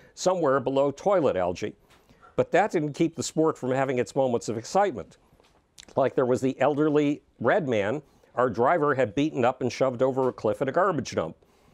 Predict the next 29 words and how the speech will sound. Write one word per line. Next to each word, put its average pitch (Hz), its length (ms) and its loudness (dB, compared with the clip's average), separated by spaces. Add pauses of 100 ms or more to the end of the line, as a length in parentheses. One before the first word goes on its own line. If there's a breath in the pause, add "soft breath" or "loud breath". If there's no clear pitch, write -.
There 143 100 2
was 143 160 2
the 143 80 0
guy 143 220 2
he'd 151 180 -4
chained 147 300 -2
to 131 160 0
a - 20 -4
bed 127 240 2
in 131 80 -4
the 120 60 0
basement 127 480 -2
without 127 320 2
food 127 260 -2
or 139 80 0
water. 165 380 2 (460 soft breath)
And 139 140 0
there 160 100 2
were 147 180 2
a 113 60 0
variety 143 520 2
of 131 120 -2
others 151 360 2
on 127 200 -2
whom 143 260 0
he'd 131 240 0
demonstrated 131 640 -2
his 127 160 -2
marksmanship. 135 640 -2